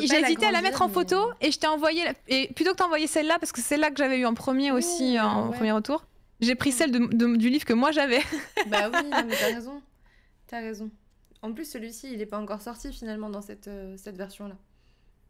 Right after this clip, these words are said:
Speaker 2: Bah, en format Kindle, il est sorti. Ah non, précommande. Ah ouais, non.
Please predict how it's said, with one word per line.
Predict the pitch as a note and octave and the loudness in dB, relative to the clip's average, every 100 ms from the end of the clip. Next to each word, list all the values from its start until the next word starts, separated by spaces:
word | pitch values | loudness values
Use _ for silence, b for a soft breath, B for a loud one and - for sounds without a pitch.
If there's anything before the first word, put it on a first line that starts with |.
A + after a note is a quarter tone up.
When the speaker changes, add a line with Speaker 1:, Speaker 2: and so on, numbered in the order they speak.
| _ _ _ _ | _ _ _ _
Speaker 2:
Bah, | G#3+ | 0
en | A3 | 2
format | A#3 G#3+ | 2 0
Kindle, | A3+ A3+ C4 | 2 2 2
il | D#4 | 2
est | G3+ | 0
sorti. | A#3+ - A#3+ | -2 -4 -2
Ah | C#4 | 0
non, | A#4 | 0
précommande. | - E4+ C4+ B3+ C#4+ | 0 0 2 0 0
Ah | C#4+ | 0
ouais, | A3 | 2
non. | G3 | 0